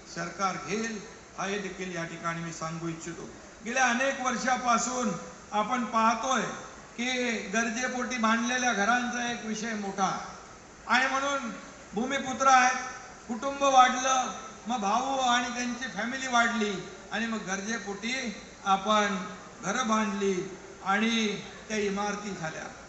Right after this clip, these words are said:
आता त्या इलिगल झाल्या, परंतु जेव्हा मी नगरविकास मंत्री होतो, तेव्हापासून जेव्हा गगराणी होते,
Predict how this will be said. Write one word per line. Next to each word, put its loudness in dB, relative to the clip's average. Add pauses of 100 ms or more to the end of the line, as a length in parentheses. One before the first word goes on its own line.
(160)
आता 4
त्या 4
इलिगल 2
झाल्या, 2 (560)
परंतु 2 (760)
जेव्हा 6
मी -2
नगरविकास 2
मंत्री -4
होतो, 0 (420)
तेव्हापासून 0
जेव्हा 4 (460)
गगराणी 2
होते, -2